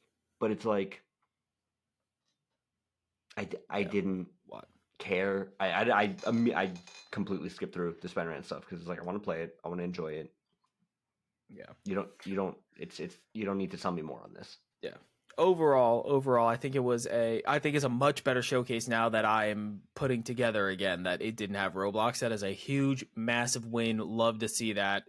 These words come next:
Speaker 2: Fantastic that it's coming. The Final Fantasy seven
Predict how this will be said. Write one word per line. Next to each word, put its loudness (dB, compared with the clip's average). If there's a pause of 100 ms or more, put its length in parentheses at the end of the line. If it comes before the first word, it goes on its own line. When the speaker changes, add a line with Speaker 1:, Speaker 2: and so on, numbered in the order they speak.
Speaker 2:
Fantastic 0
that 0
it's -6
coming. -4
The -4
Final 0
Fantasy -4
seven 0